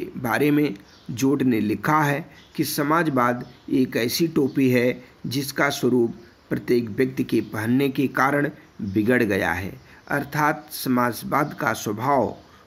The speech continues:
बहुपक्षीय है। समाजवाद में सरकारी हस्तक्षेप सर्वोपरि होता है। राज्य की अर्थव्यवस्था का प्रभावी रूप से नियंत्रण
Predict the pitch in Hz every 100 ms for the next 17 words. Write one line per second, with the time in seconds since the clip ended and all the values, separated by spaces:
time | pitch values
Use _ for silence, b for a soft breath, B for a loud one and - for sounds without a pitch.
0 | - 123 135 135 131 - - 135 135 113
1 | 95 - - - B B B - 143 147
2 | 156 147 143 147 151 151 - 107 123 131
3 | 143 98 127 127 127 - 151 147 - B
4 | B - - 113 113 110 139 139 120 113
5 | 123 110 98 - - - B B B 139
6 | 143 147 - 135 117 - 120 117 127 -
7 | 139 135 143 139 127 107 117 135 127 120
8 | 127 127 143 110 107 127 143 151 151